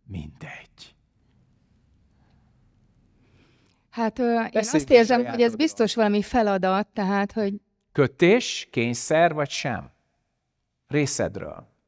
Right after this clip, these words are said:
Speaker 1: Feléd.
Speaker 2: Mármint a nem elfogadás,
Speaker 1: A
Speaker 2: vagy?
Speaker 1: saját én élményedre vagyok kíváncsi. Ne kerülgessük itt. Komolyan macska leszel a következő életedben, és végig a forró kása körül fogsz keringeni.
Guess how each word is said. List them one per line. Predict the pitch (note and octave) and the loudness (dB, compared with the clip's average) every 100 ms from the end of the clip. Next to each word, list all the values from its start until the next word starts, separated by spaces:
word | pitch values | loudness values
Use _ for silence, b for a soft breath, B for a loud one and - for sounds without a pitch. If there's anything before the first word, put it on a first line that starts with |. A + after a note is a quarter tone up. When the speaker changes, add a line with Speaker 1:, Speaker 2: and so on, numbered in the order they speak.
| _ _ | _ _
Speaker 1:
Feléd. | - C#3 A2+ D#2 C2+ - _ _ _ _ _ _ _ _ _ _ _ _ _ _ _ _ _ _ _ | -4 -2 0 -2 -8 -18 _ _ _ _ _ _ _ _ _ _ _ _ _ _ _ _ _ _ _
Speaker 2:
Mármint | A3 A3 A3 A3 | -2 0 0 0
a | A#3 A3+ A3 | 0 0 -2
nem | A3 G#3+ G#3 | -2 -2 -2
elfogadás, | G#3 G#3+ B3 C#4+ B3+ F#3+ - | -4 -6 -6 -6 -6 -6 -4
Speaker 1:
A | |
Speaker 2:
vagy? | A#2+ | -4
Speaker 1:
saját | G2 - C#3+ B2+ A2+ A2 - - | -4 -2 0 2 0 -2 -6 -6
én | A#2+ A#2 A2+ | -4 -2 -2
élményedre | A2 A2 A2 A2 G#2+ G#2+ G#2+ G#2+ | -4 -4 -4 -4 -4 -4 -4 -4
vagyok | G#2 G#2+ A2 G#2 | -4 -4 -6 -10
kíváncsi. | _ A#2 A2 G#2+ - | _ -4 -2 -4 -6
Ne | A#2 E3 - | -6 -6 -2
kerülgessük | D3+ C3 A#2+ B2 A#2 - C3+ - | -2 0 0 0 -2 -4 -8 -4
itt. | B2 F4+ D4 | -4 -4 -4
Komolyan | G3+ B3 F#3+ B2+ | 0 2 2 2
macska | D#3+ E3+ - B2+ | 0 0 0 2
leszel | A#2+ - A#2+ | 2 0 -2
a | A2 | 0
következő | D3 C3+ - A#2+ A2 | 2 0 2 -2 0
életedben, | A#2 F3+ F3+ F3 E3+ E3+ | 2 2 2 0 0 -4
és | |
végig | C#3 G3 A3 D3+ | 2 4 6 6
a | B2+ | 4
forró | - F#3 C#3+ B2+ | 4 4 6 4
kása | D3+ D3+ - B2 | 4 4 2 0
körül | E3+ E3+ E3+ | 4 6 4
fogsz | F#3 F3 - | 0 -4 0
keringeni. | F3 D3 C3+ A#2+ A#2 G2+ | 2 2 2 2 2 -4